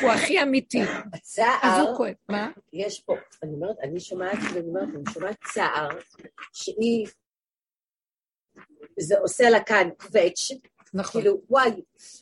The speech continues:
Speaker 2: אני, אני מכירה את זה בעצמי, את יודעת, אתה, אתה, לפעמים אתה מסתכל
Speaker 1: חונק.
Speaker 2: על משהו ואתה אומר, "יואו, זה עושה לי, וואו."
Speaker 1: וזה
Speaker 2: עכשיו,
Speaker 1: לא אמיתי.
Speaker 2: ה-, התחושה הזאת של המועקה הזאת,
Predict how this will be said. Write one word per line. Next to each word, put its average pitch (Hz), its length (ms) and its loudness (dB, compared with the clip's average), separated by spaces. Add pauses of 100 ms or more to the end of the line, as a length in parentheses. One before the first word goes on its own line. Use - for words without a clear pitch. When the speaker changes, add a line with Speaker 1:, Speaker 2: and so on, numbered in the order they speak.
(140)
Speaker 2:
אני, - 120 0 (400)
אני 170 120 0 (160)
מכירה 165 360 -2
את 214 80 -2
זה 254 80 -6
בעצמי, 240 520 -4
את - 40 -10
יודעת, 190 400 -2
אתה, 165 160 -8
אתה, 165 100 -10 (160)
לפעמים 208 220 -8
אתה 202 100 -6
מסתכל 185 180 -8
Speaker 1:
חונק. 262 300 2
Speaker 2:
על 196 180 -2
משהו - 220 -10
ואתה 185 200 -6
אומר, 185 160 -2 (100)
"יואו, 269 280 4
זה - 160 -6
עושה 247 260 -4
לי, 269 140 -6 (220)
וואו." 339 420 2 (680)
Speaker 1:
וזה 214 100 -4
Speaker 2:
עכשיו, 233 180 4
Speaker 1:
לא 277 160 6
אמיתי. 370 280 2 (260)
Speaker 2:
ה-, 202 40 -4
התחושה - 440 -10
הזאת 339 240 -6
של 208 200 -4
המועקה 165 720 -6
הזאת, 185 500 -2